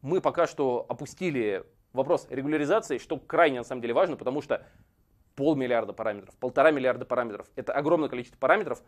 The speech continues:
и модели будут пытаться переобучиться все то время, когда мы их учим. Просто потому, что у нас данных столько нет, чтобы не дать им переобучиться, имея такие огромные способности к запоминанию информации. Но регуляризация также здесь используется, плюс как раз-таки то же самое маскирование позволяет нам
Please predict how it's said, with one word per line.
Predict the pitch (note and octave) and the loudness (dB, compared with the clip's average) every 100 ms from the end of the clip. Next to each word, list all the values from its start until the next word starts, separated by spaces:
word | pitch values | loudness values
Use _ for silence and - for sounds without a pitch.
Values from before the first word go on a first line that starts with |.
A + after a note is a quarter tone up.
| _ _ | _ _
и | A#2 | -10
модели | A#2+ D3+ | -2 0
будут | D3 B2+ D#3+ D#3+ B2 | 0 0 0 0 -2
пытаться | B2+ D#3 C3+ | -2 -2 -2
переобучиться | A2 A#2+ B2+ C3+ G#3 C#3 | -4 -4 -2 -4 -6 -6
все | - E3+ | 0 2
то | C#3 | 2
время, | C3 F#3+ | 2 0
когда | E3+ A#2 C3 | -2 -4 -4
мы | B2 | -4
их | C3+ | -10
учим. | - - _ _ _ | -14 -16 _ _ _
Просто | C3 D3 | -10 -8
потому, | E3+ | -6
что | D3+ | -6
у | C3+ | -4
нас | C#3 | 0
данных | C3 C#3+ B2+ | 2 0 -2
столько | B2+ A#2+ | -6 -4
нет, | C#3 F#3 | -6 -6
чтобы | - C3+ | -4 -4
не | B2 B2+ | -2 0
дать | C3+ C#3+ | 0 -2
им | |
переобучиться, | A2+ A#2 A#2 B2 F#3 - C#3 - _ | -4 -4 -4 -6 -6 -2 -4 -4 _
имея | - B2 E3+ | -10 -2 -2
такие | C#3+ A#2 D#3+ D#3+ D3+ | -2 -6 -4 -2 -2
огромные | B2+ C#3 D3 C3+ C3+ | 2 2 2 0 -4
способности | - B2+ E3 D#3 D3+ A#2+ | -4 -4 -2 -4 -6 -10
к | - D3+ B2+ | -2 0 2
запоминанию | B2+ B2+ B2+ C3 A2+ | 0 -2 -2 -4 -6
информации. | - B2 G#2+ - - _ _ _ _ _ _ - | -8 -8 -10 -12 -20 _ _ _ _ _ _ -2
Но | F#3+ | 4
регуляризация | A#3+ E3 D#3+ D3 F3 D3+ | 6 6 2 4 2 2
также | E3 D3+ C3+ | -2 -2 -2
здесь | C3+ B2+ | -4 -6
используется, | - G3+ D#3+ C3 | 0 0 0 -4
плюс | A#2 D#3 G3 | -2 -2 0
как | F#3+ | 2
раз-таки | D3+ - C3 | 2 0 -10
то | - | -6
же | E3 | -4
самое | - C3 A#2+ | -2 -2 -2
маскирование | B2 - G3 F3 D3 | -6 -4 -2 0 -2
позволяет | A#2+ A#2 A#2+ D3 | -6 -4 0 0
нам | C#3+ C3+ | 0 -2